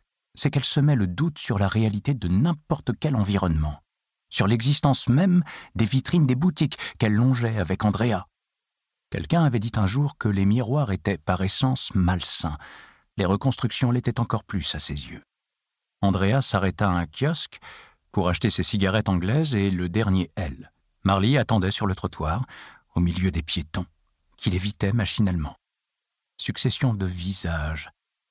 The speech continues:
étudiants, hommes d'affaires et touristes. Certains d'entre eux, estimait-elle, appartenaient à la machine de Virek reliée à Paco. Paco, avec ses yeux marrons, sa décontraction, son sérieux,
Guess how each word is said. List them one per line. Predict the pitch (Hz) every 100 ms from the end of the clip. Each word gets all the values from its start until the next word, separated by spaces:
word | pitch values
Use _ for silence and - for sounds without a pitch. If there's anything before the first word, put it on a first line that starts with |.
| _ -
étudiants, | - 90 73 82 90 - _ _ _
hommes | 90 87
d'affaires | 87 92 - 95 101
et | 92
touristes. | 78 87 90 110 - - _ _ _ _ _ _ _
Certains | - 113 - 147
d'entre | 98 92 - -
eux, | 165
estimait-elle, | - - - 71 80 - 135 69 - _ _ _ _
appartenaient | - 120 131 143 151
à | 107
la | 98
machine | 92 113 - 107 90 76
de | 76
Virek | 78 78 78 -
reliée | - 107 104 107 147 -
à | -
Paco. | - - - - - - _ _ _ _ _ _
Paco, | - 80 - - _ _ _ _ _
avec | - - 85
ses | - 92
yeux | 95
marrons, | 78 76 73 78 - - - - -
sa | - -
décontraction, | - - 107 - 95 - 92 104
son | - 101
sérieux, | - 90 80 76 67